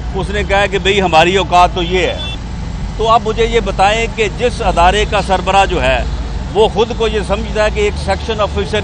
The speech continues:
के नोटिफिकेशन की मैं मार हूँ, वो क्या इस्लाहात कर सकता है, वो क्या बेहतरी ला सकता है, वो क्या इंसाफ जो है वो दे सकता है। इस तरह से जो है वो तमाम अदारों को,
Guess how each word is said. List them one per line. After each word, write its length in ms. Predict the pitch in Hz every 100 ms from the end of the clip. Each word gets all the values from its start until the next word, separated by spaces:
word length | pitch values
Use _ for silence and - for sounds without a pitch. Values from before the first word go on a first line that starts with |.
| -
के 140 | 196 190 - - - 131
नोटिफिकेशन 600 | 180 247 190 208 180 202
की 140 | 196
मैं 140 | 196 170
मार 240 | 143 175
हूँ, 200 | 160 147 - - -
वो 100 | 220
क्या 240 | 190 214 214
इस्लाहात 500 | 196 208 180 180 -
कर 100 | 180
सकता 320 | 190 175 175
है, 120 | 156 147 - - - -
वो 100 | 180 202
क्या 260 | 196 214
बेहतरी 340 | 190 202 226 220
ला 140 | 196 -
सकता 320 | 190 - 175
है, 160 | 165 160 - -
वो 100 | 180 185
क्या 200 | 202 214
इंसाफ 380 | 220 202 185 185
जो 160 | 180 185
है 60 |
वो 100 | 180
दे 140 | 170 165
सकता 300 | 185 160 160
है। 540 | 151 - - - 262
इस 140 | 277 -
तरह 220 | 240 240 233
से 240 | 233 214
जो 140 | 196 185
है 140 | 180
वो 140 | 190 196 -
तमाम 480 | 180 196 214 220
अदारों 380 | 196 170 190 202
को, 160 | 165